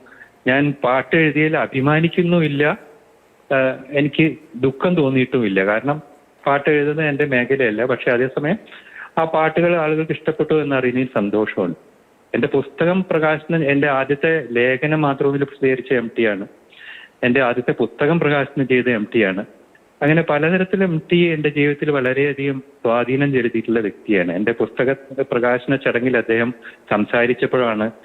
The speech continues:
ഏഹ്, പാട്ടിനെ കുറിച്ചും സ്പോർട്സിനെ കുറിച്ചൊക്കെയുള്ള അദ്ദേഹത്തിന്റെ അഗാധമായിട്ടുള്ള ജ്ഞാനം മനസ്സിലാക്കുന്നത്. ഏത് മേഖലയെക്കുറിച്ചും, ഇപ്പോ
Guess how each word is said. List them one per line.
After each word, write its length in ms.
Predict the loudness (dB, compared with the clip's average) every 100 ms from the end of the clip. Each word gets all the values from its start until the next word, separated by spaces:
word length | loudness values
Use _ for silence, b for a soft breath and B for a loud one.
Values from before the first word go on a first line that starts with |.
| B B _
ഏഹ്, 280 | 0 2 2 -2 -12 -2
പാട്ടിനെ 520 | 0 2 0 2 2
കുറിച്ചും 580 | 2 0 -2 -2 -4 -4 -8 -20 _
സ്പോർട്സിനെ 580 | -4 0 0 0 0 0
കുറിച്ചൊക്കെയുള്ള 600 | 0 -2 -4 -2 0 0
അദ്ദേഹത്തിന്റെ 560 | 0 0 -2 0 0 2
അഗാധമായിട്ടുള്ള 840 | 2 0 0 0 0 0 0 0
ജ്ഞാനം 480 | -2 0 0 2 2
മനസ്സിലാക്കുന്നത്. 720 | 0 -2 -2 -2 0 -2 0
ഏത് 320 | 2 2 0
മേഖലയെക്കുറിച്ചും, 1000 | 0 0 0 0 0 0 -2 -6 -4 -6 -6 -16 B B B B _ -8
ഇപ്പോ 380 | -2 0 2